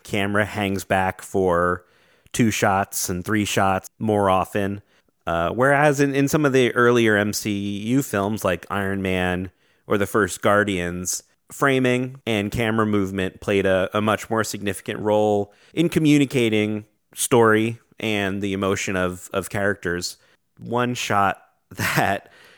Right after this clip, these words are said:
I really did like, though, from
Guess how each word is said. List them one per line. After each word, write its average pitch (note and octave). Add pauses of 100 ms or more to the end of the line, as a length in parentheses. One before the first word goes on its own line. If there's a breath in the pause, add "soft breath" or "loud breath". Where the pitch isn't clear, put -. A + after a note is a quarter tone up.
(180 soft breath)
I G#2
really G#2+ (200)
did B2+
like, A2
though, F#2
from F2+